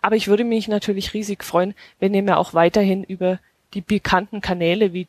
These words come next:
Twitter, E-Mail oder die Kommentarfunktion oder auch WhatsApp, wenn ihr, wenn ihr die Verbindung habt, ähm, ein Feedback zuteil werden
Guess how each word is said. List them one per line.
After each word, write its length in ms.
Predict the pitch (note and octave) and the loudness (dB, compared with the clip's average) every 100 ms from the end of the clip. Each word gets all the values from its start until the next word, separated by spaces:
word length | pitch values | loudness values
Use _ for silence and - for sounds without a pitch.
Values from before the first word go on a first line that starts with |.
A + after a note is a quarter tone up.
| - | -4
Twitter, 440 | - - G#3 F#3+ | -2 4 4 4
E-Mail 500 | G3 G3+ G3+ G3 F#3+ | 0 -4 -2 0 0
oder 440 | - F3+ E3+ E3+ - G3+ - | -2 -2 -2 -4 -8 -16 -16
die 80 | F#3+ | -6
Kommentarfunktion 1400 | - F#3+ F#3 - F#3 - F3+ F#3 - F#3+ - F#3+ F#3 E3+ | -2 -2 -6 -6 -6 0 2 2 2 -6 -6 -6 -6 -4
oder 160 | D#3+ | 0
auch 160 | E3+ E3 | 0 2
WhatsApp, 380 | F#3+ - - F#3+ | 0 2 -2 -2
wenn 140 | F#3+ | -2
ihr, 180 | F#3+ F3+ - _ _ _ _ | -2 -4 -8 _ _ _ _
wenn 140 | F3+ | -10
ihr 180 | E3+ E3+ | -6 -8
die 80 | E3+ | -8
Verbindung 560 | - F3+ E3+ F3 F3 F3 | -4 -4 -4 -8 -10 -8
habt, 280 | E3+ - - | -8 -6 -4
ähm, 380 | F#3 F3+ F3+ - - - - _ | -2 -4 -10 -18 -20 -20 -20 _
ein 280 | - A3+ B3 | 0 0 -2
Feedback 720 | - A3+ A3+ - G3 G3 - | -2 0 0 2 2 2 -2
zuteil 640 | - G#3 - F3+ F#3 F3+ | -8 -6 0 4 4 4
werden 440 | F3+ F3+ F3 F3 | 2 0 -2 -14